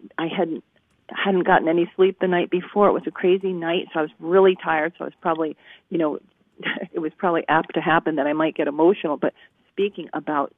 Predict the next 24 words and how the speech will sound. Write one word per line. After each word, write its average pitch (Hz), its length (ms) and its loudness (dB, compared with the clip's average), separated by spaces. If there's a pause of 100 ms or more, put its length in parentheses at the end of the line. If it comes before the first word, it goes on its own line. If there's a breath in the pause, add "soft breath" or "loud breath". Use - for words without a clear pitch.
little 165 300 0
Jacinta, 170 760 -6
and 170 120 -6
when 151 120 -8
Our 143 140 -2
Lady 170 340 4 (100)
said, 160 160 -2 (500 soft breath)
you 180 100 -2
know, 170 120 2
"You 165 180 -2
could, - 180 -4
I 165 180 -4
can 175 120 -8
take 190 360 0
you 151 220 -2 (500 soft breath)
soon," 208 400 2 (140)
at, - 160 -6
when 160 180 -6
she - 60 -12
came 156 300 0 (100)
to 151 220 -6 (120)
get - 160 -4 (280)
Francis-, 175 400 2 (280)
Francisco, 165 640 2